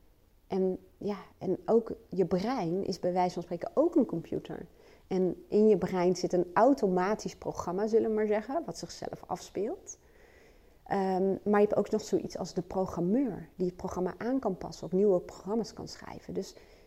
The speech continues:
ik zie dat die twee eigenlijk zoveel met elkaar te maken hebben, maar als je het los van zichzelf, los zou zien, dan zou je denken, "What?"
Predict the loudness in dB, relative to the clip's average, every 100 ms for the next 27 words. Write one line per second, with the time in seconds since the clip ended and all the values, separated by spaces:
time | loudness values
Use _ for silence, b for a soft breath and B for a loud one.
0 | b 0 0 4 6 8 8 6 2 4
1 | 4 4 2 4 8 10 8 6 0 -10
2 | -14 -10 -8 -4 0 2 4 4 2 2
3 | 0 2 2 2 2 2 0 -2 -2 0
4 | 2 0 0 0 0 -2 -14 -20 -20 b
5 | b b b _ _ 6 8 8 2 -4
6 | -2 -2 -6 -2 0 2 2 8 8 8
7 | 0 0 -2 2 4 4 4 4 6 4
8 | 2 -4 B B B 6 6 2 -4